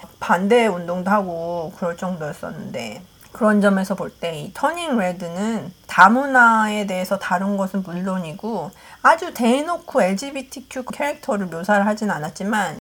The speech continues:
영화에서 보다 보면은 메인 메이의 친구 중에서 프리아라는 친구가 있거든요. 요 친구가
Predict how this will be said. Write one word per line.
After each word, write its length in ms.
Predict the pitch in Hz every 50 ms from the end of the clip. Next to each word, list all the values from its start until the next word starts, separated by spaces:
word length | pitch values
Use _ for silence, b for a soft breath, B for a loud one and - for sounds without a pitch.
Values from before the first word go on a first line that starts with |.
| - 202
영화에서 500 | 190 202 220 254 277 277 262 262 208 -
보다 280 | - 170 175 180 180
보면은 640 | - 190 175 165 165 160 160 175 190 190 170 151 - - _ _ -
메인 300 | 208 208 220 240 254 247
메이의 360 | 247 233 220 214 208 202 196
친구 360 | - - 302 302 294 285 262
중에서 600 | 240 233 226 214 196 185 190 - 247 277 - b b b
프리아라는 1200 | - - 381 403 415 370 359 339 302 277 262 254 240 226 214 202 190 180 175 165 160 147 131 - - _ _ -
친구가 380 | - - 311 320 339 311 247 170
있거든요. 680 | - - - 156 180 233 247 240 185 - - 170 180 - _ _ - 233
요 180 | 226 240 226
친구가 720 | 233 - - 320 302 294 294 277 247 247 254 262 302 349